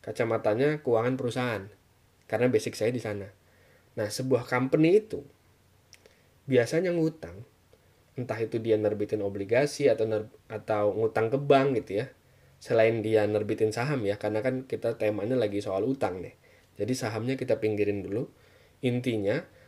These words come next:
perusahaan itu dia melakukan financing dengan jumlah besar. Biasanya itu dia untuk scale up perusahaannya, untuk memperbesar skala bisnisnya. Entah itu dipakai buat buka factory baru, buka pabrik baru gitu ya,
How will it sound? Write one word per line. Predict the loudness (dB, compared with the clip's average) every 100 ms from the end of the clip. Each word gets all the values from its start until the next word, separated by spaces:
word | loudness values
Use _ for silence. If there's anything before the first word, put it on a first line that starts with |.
| _
perusahaan | 4 4 4 0
itu | 2 2
dia | 2 2
melakukan | 0 0 -2 -2 0
financing | 0 0 -2 -2 0 2 2
dengan | 2 2
jumlah | 0 -2 -2
besar. | -4 -6 -6 -8 -10 _ _ _ _ _
Biasanya | 6 6 6 0 2 2
itu | 0 0 -2
dia | -2 -2 -2 -2 -2
untuk | -4 -4 0 -2 -2 _ -20
scale | -12 -2 0 0
up | -4 -8 -6
perusahaannya, | -6 -2 -2 -2 -4 -8 _ _ -20 _ _ -4
untuk | -2 0
memperbesar | 0 0 0 0 0 -4
skala | -4 0 0 0
bisnisnya. | -4 -4 -6 -6 -12 -14 _ _ _ _ _
Entah | -6 -2 0
itu | -2 -2 -2
dipakai | -2 0 -2 2 2 2
buat | 4 2 2 0 -6 _ -6
buka | -6 -2 -4 -2
factory | -4 -2 -2 0
baru, | 2 2 2 0
buka | -2 -2 -2
pabrik | 0 0 2
baru | 4 4 4 2
gitu | 0 -4
ya, | -4